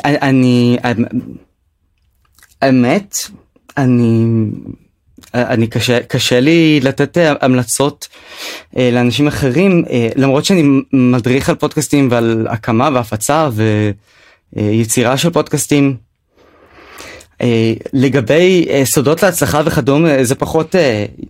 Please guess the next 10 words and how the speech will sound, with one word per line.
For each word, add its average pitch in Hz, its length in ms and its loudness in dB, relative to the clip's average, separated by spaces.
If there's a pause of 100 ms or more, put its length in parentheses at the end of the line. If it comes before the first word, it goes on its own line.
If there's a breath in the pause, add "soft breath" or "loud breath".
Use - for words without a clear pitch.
(140)
אה, 110 180 -2
מוכן 139 280 -2
לי, 156 100 0
אבל 151 420 0
אני 135 180 2
חושב 175 120 0
שאחד 160 380 0
הדברים 143 340 2
הכי 139 180 -2
חשובים 165 640 0